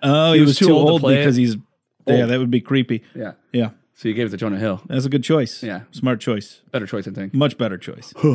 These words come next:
Speaker 2: That's Seth Rogen.
Speaker 1: Yeah,
Speaker 2: That's
Speaker 1: then
Speaker 2: Seth
Speaker 1: it,
Speaker 2: Rogen.
Speaker 1: it was a good Seth Rogen.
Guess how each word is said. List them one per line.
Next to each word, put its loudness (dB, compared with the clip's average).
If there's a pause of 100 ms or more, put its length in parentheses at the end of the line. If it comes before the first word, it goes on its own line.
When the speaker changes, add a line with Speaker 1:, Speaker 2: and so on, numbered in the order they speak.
(520)
Speaker 2:
That's -18
Seth -14
Rogen. -18 (140)
Speaker 1:
Yeah, -2
Speaker 2:
That's -6
Speaker 1:
then -
Speaker 2:
Seth -8
Speaker 1:
it, -6 (140)
Speaker 2:
Rogen. -16
Speaker 1:
it -8
was -2
a 0
good 2
Seth -2
Rogen. -4